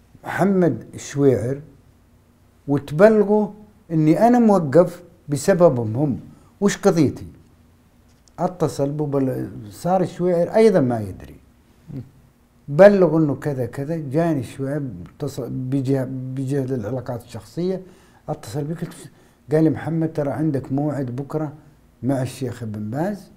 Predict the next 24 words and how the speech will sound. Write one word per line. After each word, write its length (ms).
وتعال 480
اسأله، 480
ولعل 340
إن 80
شاء 200
الله 120
يشفع 400
لك، 380
يسمح 400
لك." 160
هو 60
ما 120
يدري 240
شو 160
ذنبي 720
أنا. 140
طلعت 440
وكلمت 520
الأستاذ 420
عثمان 400
العمين، 460
هو 260
يرأسني، 520
هو 240